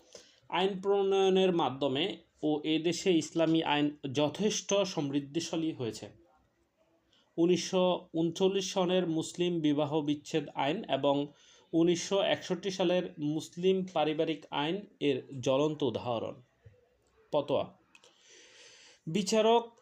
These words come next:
ও মুফতিগণের সুস্পষ্ট অভিমত হচ্ছে ফতোয়া। সম্রাট আওরঙ্গজেবের পৃষ্ঠপোষকতায়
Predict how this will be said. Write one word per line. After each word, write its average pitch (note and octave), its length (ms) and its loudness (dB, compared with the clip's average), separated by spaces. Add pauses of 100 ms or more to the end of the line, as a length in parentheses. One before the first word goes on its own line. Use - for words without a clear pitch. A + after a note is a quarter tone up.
(120)
ও E3 240 6
মুফতিগণের E3 760 2
সুস্পষ্ট F3 840 0
অভিমত D#3+ 540 4
হচ্ছে D#3+ 280 -2
ফতোয়া। A#2+ 420 -2 (360)
সম্রাট D3+ 640 -2 (100)
আওরঙ্গজেবের C#3+ 1000 0
পৃষ্ঠপোষকতায় D3 1400 -6